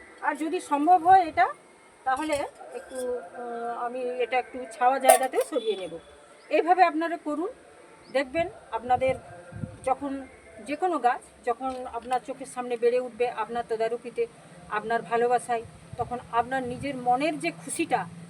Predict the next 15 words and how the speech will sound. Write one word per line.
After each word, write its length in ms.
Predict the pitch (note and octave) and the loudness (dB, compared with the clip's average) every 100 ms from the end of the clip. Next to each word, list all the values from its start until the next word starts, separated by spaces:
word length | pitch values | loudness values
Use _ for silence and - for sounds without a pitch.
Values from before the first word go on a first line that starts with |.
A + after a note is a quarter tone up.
| - - | -20 -6
যে 120 | C#4 | 0
আনন্দটা, 640 | B3+ A#3 D4+ D4+ B3 G3 - - - - - - | 0 2 2 0 0 -4 -6 -8 -10 -8 -8 -8
সেটা, 400 | - B3 A3+ A3+ - - - - - A4+ | 2 4 4 2 -4 -12 -10 -8 -8 -4
মানে, 220 | A#3+ B3 | -2 -2
সেটা 220 | - C4+ | -4 0
আপনি 220 | C#4 C#4 C#4+ | 2 2 2
নিজেই 300 | C#4+ D4 C#4 | 0 0 -2
অনুভব 300 | C4 B3 A#3+ | -2 -2 -2
করবেন। 260 | C4+ C4 F#4+ - - - | -2 -2 -4 -6 -16 -8
যাই 140 | A3+ B3+ | 0 0
হোক, 140 | F#4 | 0
এভাবে 400 | - A#3 B3+ C#4 | 0 4 4 2
আপনারা 320 | B3+ B3 A3+ | 0 0 -2
শাকসবজি 480 | A3 A#3 - B3 - | -4 -8 -8 -12 -10
করুন, 320 | - C4+ E4 | -4 -2 -2